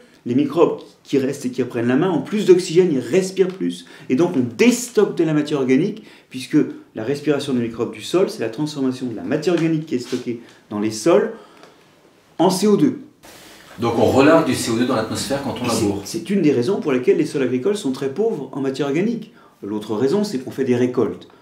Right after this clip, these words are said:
Speaker 1: Donc il y a moins de matière organique qui arrive au sol que dans une forêt, par exemple. Mais, mais il y a aussi l'autre problème qui est qu'avec l'oxygénation que représente le labour, la respiration se fait plus vite. Et puis dernière chose,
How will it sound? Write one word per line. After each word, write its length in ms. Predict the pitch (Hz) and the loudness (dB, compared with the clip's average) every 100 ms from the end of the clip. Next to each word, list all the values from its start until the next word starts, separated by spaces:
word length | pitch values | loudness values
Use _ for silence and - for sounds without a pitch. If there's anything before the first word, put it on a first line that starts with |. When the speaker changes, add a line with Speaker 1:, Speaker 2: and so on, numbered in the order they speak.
| _ | _
Speaker 1:
Donc 160 | - - | -14 -8
il 20 | |
y 40 | |
a 40 | 92 | 2
moins 140 | 127 | 4
de 80 | 143 | 4
matière 260 | 135 135 127 | 2 0 0
organique 300 | 123 131 127 | 4 4 2
qui 140 | 117 | -2
arrive 200 | 104 101 | -6 -6
au 60 | 104 | -8
sol 320 | - 120 113 | -2 -2 -2
que 100 | 95 | -8
dans 140 | 85 | -10
une 180 | 87 95 | -10 -12
forêt, 320 | 92 165 208 | -4 -2 -2
par 140 | 147 123 | -4 -6
exemple. 480 | 120 175 208 120 - - - - - - - - - | -4 -6 -6 -8 -12 -18 -20 -20 -20 -20 -20 -20 -4
Mais, 220 | 127 123 - | 2 4 2
mais 60 | |
il 60 | 104 | 2
y 40 | |
a 40 | 113 | 2
aussi 240 | 113 - | 2 0
l'autre 260 | 135 151 - | 2 2 -2
problème 320 | 104 135 202 | -4 -2 -2
qui 100 | 175 | -4
est 80 | 131 | -6
qu'avec 600 | 123 - 107 113 127 123 - - _ _ | -6 -4 -4 -2 -4 -4 -16 -20 _ _
l'oxygénation 840 | - 131 139 - 123 127 117 - 120 | -2 0 0 -4 -2 0 -2 -4 -8
que 140 | - | -6
représente 420 | 107 104 104 101 | -10 -10 -12 -12
le 60 | 101 | -12
labour, 500 | 95 92 135 202 233 - - _ | -12 -6 -4 -4 -6 -16 -20 _
la 60 | 98 | -14
respiration 420 | 95 - 98 165 | -12 -12 -10 -10
se 140 | 180 | -10
fait 140 | 117 151 | -10 -10
plus 180 | - - | -10 -16
vite. 180 | - - | -18 -12
Et 60 | |
puis 80 | 185 | 0
dernière 320 | 185 185 127 | 4 4 2
chose, 460 | - 202 247 190 | -2 -2 -2 -4